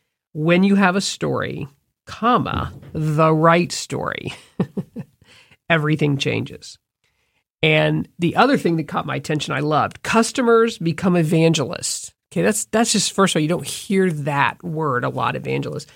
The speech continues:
"Employees get fully engaged." That's become a very hot topic if you can achieve that. And "Decision-making gets simplified," which we're on twenty-four seven. So, man, that could be awesome. "Innovation accelerates."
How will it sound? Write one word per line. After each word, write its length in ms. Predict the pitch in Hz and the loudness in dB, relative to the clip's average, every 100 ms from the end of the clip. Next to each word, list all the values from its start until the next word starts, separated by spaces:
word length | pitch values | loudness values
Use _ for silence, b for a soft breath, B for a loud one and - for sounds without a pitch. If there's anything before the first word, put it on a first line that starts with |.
| b b | b b
"Employees 580 | 165 156 208 190 190 151 | -2 0 4 6 6 4
get 200 | 165 - | 0 0
fully 360 | 180 165 151 | 0 2 2
engaged." 520 | 147 147 156 156 147 | 0 2 4 4 0
That's 200 | 156 139 | -4 -6
become 280 | - 143 143 | -6 -8 -6
a 60 | 135 | -6
very 240 | 147 143 | -4 -4
hot 280 | 139 147 - | -2 -6 -6
topic 460 | - 131 127 139 139 | -2 -2 -2 -6 -6
if 100 | 143 | -8
you 100 | 127 | -6
can 120 | 135 | -6
achieve 480 | 139 - 143 143 139 | -6 -6 -2 -2 -2
that. 340 | 123 123 - b b b b | -4 -4 -8 b b b b
And 140 | 170 | 2
"Decision-making 1120 | 165 - 233 233 240 208 180 170 175 165 165 151 | 2 4 4 6 6 6 4 6 6 6 6 6
gets 220 | 160 160 | 2 0
simplified," 880 | - 185 180 147 - 131 127 139 160 | 2 2 2 -2 -4 -6 -6 -6 -4
which 380 | 147 143 - | -2 -2 -4
we're 340 | 156 147 151 147 - | -4 -2 -2 -4 -2
on 280 | 160 78 160 | 0 2 0
twenty-four 540 | - 160 165 165 151 | 2 2 0 0 0
seven. 420 | 147 135 123 139 | 0 0 2 0
So, 240 | 147 131 135 | 0 -2 -2
man, 320 | 131 170 151 | 0 2 2
that 180 | 127 160 | 2 0
could 220 | 160 156 - 190 143 | -2 -4 -12 -14 -4
be 140 | 147 | 0
awesome. 460 | 135 135 - 175 196 B B B B _ | 2 0 0 0 0 B B B B _
"Innovation 640 | 202 247 180 196 202 185 | 2 2 4 2 2 -2
accelerates." 920 | 165 - 185 190 185 160 151 147 - | -6 -4 0 2 2 2 0 -2 -10